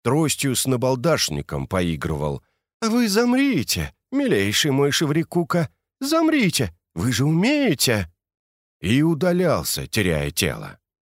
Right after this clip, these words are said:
«Прости меня, Шеврикука, прости!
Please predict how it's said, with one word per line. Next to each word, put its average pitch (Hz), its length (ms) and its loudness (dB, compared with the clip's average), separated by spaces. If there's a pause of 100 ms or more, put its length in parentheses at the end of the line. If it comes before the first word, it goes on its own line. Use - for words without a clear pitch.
(960)
«Прости 190 720 0
меня, 180 420 4
Шеврикука, 220 1000 2
прости! 240 840 0